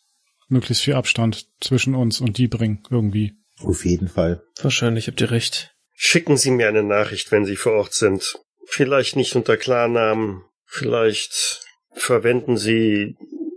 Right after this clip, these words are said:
Speaker 4: ja, senden Sie es als, äh, Bürgerbeicht. Senden Sie mir eine Nachricht als Bürgerbeicht, in der Sie mir mitteilen, wo Sie untergekommen sind.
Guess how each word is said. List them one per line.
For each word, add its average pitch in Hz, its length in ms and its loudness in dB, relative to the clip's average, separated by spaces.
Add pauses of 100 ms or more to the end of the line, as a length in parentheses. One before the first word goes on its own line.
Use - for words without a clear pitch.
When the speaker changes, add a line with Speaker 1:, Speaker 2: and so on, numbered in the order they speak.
(340)
Speaker 4:
ja, 196 280 0
senden 160 420 0
Sie 151 160 0
es - 180 2
als, 131 540 0
äh, 120 640 0
Bürgerbeicht. 113 1160 0 (920)
Senden 208 380 -2
Sie 156 140 -6
mir 139 180 0
eine 120 180 4
Nachricht 117 380 -2
als 104 140 2
Bürgerbeicht, 107 720 0
in 95 140 -8
der 101 400 0
Sie 92 300 -6
mir 98 160 4
mitteilen, 95 760 0
wo 104 120 0
Sie 104 140 -4
untergekommen 98 680 2
sind. 90 440 0